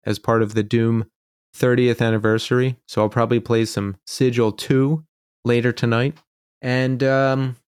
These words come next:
I switched computers recently. Okay, so back in twenty twenty-one, when the new scene first got announced and was first starting,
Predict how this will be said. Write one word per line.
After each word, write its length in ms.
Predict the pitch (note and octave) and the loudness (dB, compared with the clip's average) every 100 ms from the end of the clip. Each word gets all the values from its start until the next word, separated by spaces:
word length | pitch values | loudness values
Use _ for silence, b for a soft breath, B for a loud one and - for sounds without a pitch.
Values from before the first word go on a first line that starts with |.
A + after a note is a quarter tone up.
| _ _ | _ _
I 100 | C3+ | -4
switched 580 | C3+ - F3+ F#3+ - - | -2 0 0 0 -2 -4
computers 720 | F3+ D#3 - F3+ E3+ C3+ G#2 | -2 -2 0 2 2 0 0
recently. 480 | A2+ G#2 - G2+ G2+ | -2 -2 -4 -4 -2
Okay, 320 | C#3+ D3 C#3 | -2 0 -2
so 180 | G#2 B2+ | 0 -2
back 360 | A2 C#3+ F3+ F#3+ | 0 0 0 0
in 120 | E3 | -2
twenty 360 | - D#3+ D#3+ D3+ | 0 0 0 0
twenty-one, 760 | - D3 C#3 B2 B2+ F#2+ F#2 _ _ _ _ _ _ | 0 0 2 2 0 -2 -4 _ _ _ _ _ _
when 240 | B2+ B2+ B2 | 0 2 2
the 140 | A#2+ | 2
new 320 | B2 C#3 E3 | 2 4 2
scene 640 | D#3+ - E3 D3 A2 F#2 F#2+ _ _ _ _ _ _ _ _ | 0 0 0 2 0 -2 -6 _ _ _ _ _ _ _ _
first 320 | - D3+ C3+ | 0 0 2
got 180 | D3 C#3 | 2 2
announced 520 | C3+ A#2+ A#2 A#2+ - | 2 2 2 0 0
and 120 | A#2 | 0
was 140 | G#2+ G#2 | 0 -2
first 300 | - A#2+ - | 0 0 0
starting, 500 | - A2+ G#2 G#2+ | 0 2 2 0